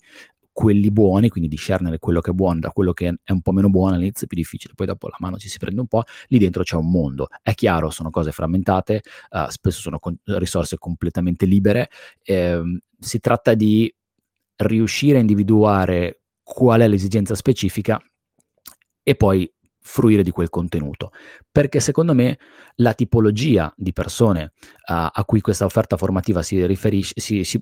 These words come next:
si o-, si propone, e anche le persone che a volte mi contattano, sono già, sono, può essere variegata, quindi sono tre, una te-,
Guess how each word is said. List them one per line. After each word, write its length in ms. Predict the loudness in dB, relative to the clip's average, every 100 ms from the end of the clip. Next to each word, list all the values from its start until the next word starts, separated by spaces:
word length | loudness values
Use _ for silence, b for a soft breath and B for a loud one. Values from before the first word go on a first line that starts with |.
| -8
si 200 | -2 4
o-, 180 | 4 2
si 200 | -4 -4
propone, 680 | 0 2 4 4 4 2 0 B B B B _ _ _ _ _ _ -2
e 140 | 2
anche 240 | 2 0
le 80 | -2
persone 320 | -4 -2 -2
che 140 | -2 -4
a 80 | -4
volte 240 | -4 -4
mi 100 | -4
contattano, 600 | -2 0 -2 -2 -2 -4
sono 480 | -8 -2 2 2 2
già, 320 | 2 0 0 -4 -6
sono, 300 | -4 -4 -6 -14 _
può 160 | 0 0
essere 240 | 0 -2
variegata, 440 | -2 0 -2 -4
quindi 200 | -6 -8
sono 300 | -4 -4 -4 -6 _
tre, 140 | -6
una 180 | -2 -2
te-, 120 | -4